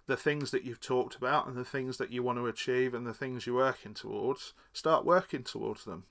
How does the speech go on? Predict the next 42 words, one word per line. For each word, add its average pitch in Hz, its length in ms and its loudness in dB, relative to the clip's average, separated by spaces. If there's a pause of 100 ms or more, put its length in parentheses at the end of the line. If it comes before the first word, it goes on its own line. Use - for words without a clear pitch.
That's, - 320 2
that's - 380 4
the - 160 2
way 131 240 4
to - 160 -8
do 156 160 4
it 131 180 0
now. 101 280 -6 (200)
And 131 140 2
you 131 100 2
can 135 140 2
always 139 340 6
point - 380 -2
back - 280 6
to - 120 -12
this 113 200 -4
interview 110 520 -4
as 117 100 -2
an 120 100 -6
example 120 640 -2
of, 120 220 -4 (100)
"Well, 131 140 4
we 131 100 6
have 147 560 0
talked 113 340 0
to - 80 -6
you, 101 140 -4
we 113 120 -2
have 135 300 2
talked - 300 0
direct 110 420 0
to - 60 -14
fans, 110 300 -6
we 120 120 -4
have 131 220 0
addressed 110 460 -2
these 110 240 -8
issues." 110 500 -8 (480)
I 131 60 2
think 131 220 2
there's 135 160 4
still, 170 520 8